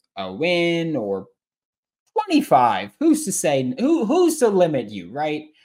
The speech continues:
New customers join today and you'll get two hundred dollars in bonus bets if your first bet of five dollars or more wins. Just visit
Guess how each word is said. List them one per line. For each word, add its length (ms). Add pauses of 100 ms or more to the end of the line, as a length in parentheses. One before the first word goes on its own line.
(260)
New 200
customers 480
join 220
today 280
and 100
you'll 120
get 180
two 220
hundred 280
dollars 300
in 160
bonus 340
bets 260
if 80
your 180 (100)
first 300
bet 180
of 140 (120)
five 320
dollars 380
or 140
more 300
wins. 380 (280)
Just 160
visit 260